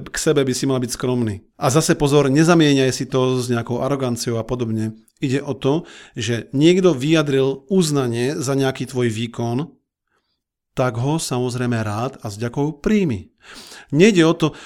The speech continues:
ide o to, aby si nezhodnocoval to, čo si práve urobil. Výroky ako „nemáš za čo“,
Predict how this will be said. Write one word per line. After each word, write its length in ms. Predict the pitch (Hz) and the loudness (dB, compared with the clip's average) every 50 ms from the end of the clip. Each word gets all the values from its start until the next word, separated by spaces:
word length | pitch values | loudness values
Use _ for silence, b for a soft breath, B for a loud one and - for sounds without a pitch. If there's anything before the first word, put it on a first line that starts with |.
| B B B B B B B B _ | B B B B B B B B _
ide 220 | - 202 175 175 185 | 0 2 4 6 6
o 80 | 190 | 6
to, 140 | 190 196 180 | 6 6 4
aby 80 | 175 175 | 4 4
si 160 | - - 170 | 2 4 6
nezhodnocoval 1040 | 175 202 202 190 190 190 165 160 165 160 - - 151 135 135 143 147 143 135 117 - | 6 6 6 6 6 4 6 4 2 2 2 2 2 4 4 4 4 4 2 2 0
to, 80 | 147 | -4
čo 100 | 135 - | -4 -4
si 140 | 131 - 156 | -4 -4 -4
práve 260 | - - 139 135 123 | -2 -2 0 0 0
urobil. 320 | 127 135 143 139 131 117 104 | -2 -2 -2 -2 -2 -4 -6
Výroky 540 | 107 110 151 214 240 226 - - - 180 | -2 2 4 6 6 6 6 4 4 2
ako 420 | 165 160 - 170 143 120 - - - - | 2 4 2 0 -2 -2 -2 -4 0 4
„nemáš 420 | 160 175 180 185 180 175 165 147 | 6 8 8 8 8 6 4 4
za 140 | 143 180 175 | 2 2 0
čo“, 320 | 175 - 160 127 117 - | 2 0 -2 -2 -4 -6